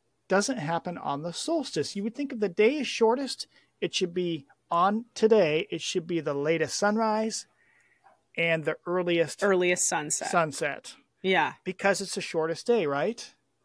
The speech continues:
Speaker 2: Right.
Speaker 1: Well, that's not the case, and this happens with the s-, so solstice in the summer as well. The earliest sunrise in summer is,
Speaker 2: And
Speaker 1: uh,
Speaker 2: the latest
Speaker 1: before.
Speaker 2: sunset. Yeah.
Speaker 1: Yeah.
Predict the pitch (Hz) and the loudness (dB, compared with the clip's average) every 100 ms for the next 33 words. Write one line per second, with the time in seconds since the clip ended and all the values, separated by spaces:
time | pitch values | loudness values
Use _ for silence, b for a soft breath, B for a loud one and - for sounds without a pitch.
0 | _ - 202 170 156 220 247 240 269 269 | _ -20 -4 0 2 2 0 2 2 2
1 | 226 254 226 - 175 165 196 220 247 180 | 0 2 2 2 -2 -4 -2 -2 -2 -2
2 | 185 - 160 - - 180 - 202 190 - | -4 -2 -4 -4 -6 -6 0 2 2 -2
3 | 180 180 160 - 226 175 147 139 190 151 | -4 -4 -6 -4 -4 -2 -6 -2 0 0
4 | - b b b b _ _ - 160 170 | -4 b b b b _ _ -10 -6 -6
5 | - 208 233 220 175 - - - 226 269 | 2 4 8 6 6 0 -10 0 2 4
6 | 202 160 156 156 139 160 143 139 156 160 | 4 4 2 -2 -8 -4 -2 -2 -6 -10
7 | _ _ _ _ _ _ _ - 165 151 | _ _ _ _ _ _ _ 0 0 2
8 | - 147 147 208 233 196 143 127 - - | 0 0 2 4 6 4 2 0 -6 -10
9 | - _ _ _ 202 180 - - - 175 | -12 _ _ _ 0 0 0 -6 -6 0
10 | 156 | 0